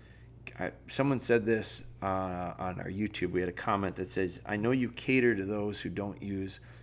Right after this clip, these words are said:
shock collars." And this was a guy that does use a collar. And he actually sent me a really nice, polite message. But he said, "I know you cater to those who don't use shock collars because that's your style."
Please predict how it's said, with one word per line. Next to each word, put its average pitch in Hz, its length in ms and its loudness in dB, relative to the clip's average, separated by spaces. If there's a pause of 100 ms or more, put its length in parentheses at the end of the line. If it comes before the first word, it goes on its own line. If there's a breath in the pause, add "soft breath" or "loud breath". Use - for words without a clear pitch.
(800 loud breath)
shock - 300 0
collars." - 500 0 (440)
And 104 140 -8
this 95 180 -6
was 92 100 -4
a 92 40 -6
guy 87 200 2
that - 260 -8
does 95 180 -6
use 92 140 -8
a - 40 -8
collar. 87 420 -6 (320 soft breath)
And 127 100 0
he 110 160 0
actually 98 280 2
sent 92 180 -4
me 92 60 -4
a 87 40 -2
really 95 320 0
nice, 95 420 -4
polite - 400 -4
message. 95 460 -6
But 95 180 -4 (240 loud breath)
he - 80 -12
said, 110 160 6
"I 110 60 8
know 113 140 4
you 131 160 8
cater 117 340 4
to - 180 -2
those 104 280 0
who 98 80 -4
don't 95 200 -4
use 90 120 -6
shock 113 320 6
collars 98 300 6
because 101 320 -2
that's 92 220 -2
your 95 100 -4
style." 92 420 0